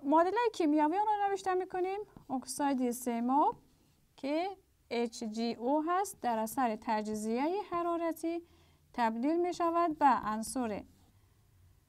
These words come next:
سماب و اکسیژن. معادله رو هم اگر توضیح کنید، تعداد عنصر سماب در دو سمت معادله با هم مساوی است. تعداد عنصر اکسیژن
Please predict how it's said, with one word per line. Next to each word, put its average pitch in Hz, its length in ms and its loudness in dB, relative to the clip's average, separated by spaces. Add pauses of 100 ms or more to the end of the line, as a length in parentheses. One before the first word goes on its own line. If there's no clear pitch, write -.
(400)
سماب 269 800 4 (180)
و 311 320 6 (160)
اکسیژن. 214 600 -4 (1500)
معادله 285 440 8
رو 415 200 8
هم 415 180 8
اگر 302 280 6
توضیح 302 380 2
کنید، 466 400 -6 (500)
تعداد 269 680 2 (400)
عنصر 247 400 2
سماب 254 440 2
در 254 160 4
دو 233 80 -2
سمت 339 320 -2
معادله 330 440 2
با 247 120 -2
هم 247 160 0
مساوی 233 420 -2
است. 403 160 -6 (720)
تعداد 254 420 2
عنصر 240 420 0
اکسیژن 240 540 2